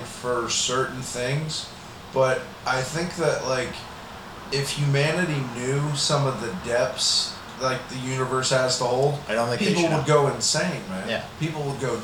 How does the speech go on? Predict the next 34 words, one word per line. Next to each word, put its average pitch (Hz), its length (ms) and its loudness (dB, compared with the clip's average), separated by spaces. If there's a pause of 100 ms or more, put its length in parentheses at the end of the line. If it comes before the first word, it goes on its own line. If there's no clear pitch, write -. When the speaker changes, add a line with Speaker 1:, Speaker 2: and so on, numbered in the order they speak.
(200)
Speaker 1:
nuts. 190 420 4
If, - 480 -12
you 208 60 4
know, 190 160 8
you 247 120 0
imagine 165 460 6
being 151 240 4
like 139 280 4
Neil 135 220 4
deGrasse 120 460 2
Tyson. 135 460 0 (580)
This 151 120 -4
dude's 196 240 0
probably 160 400 6
got 139 220 2
so 156 280 4
much 147 240 0
knowledge 135 460 4
just 117 280 0
smashed 123 400 0
in 139 60 -2
his 123 180 -4
brain 117 560 -4
of 110 180 -6
the 120 60 0
Speaker 2:
Yeah. 113 140 2
Speaker 1:
universe, 117 600 -2 (460)
and 131 220 2
he 127 120 -2
probably 135 560 2
is 120 120 -4
just, - 480 0
you 127 120 -4
know 120 240 0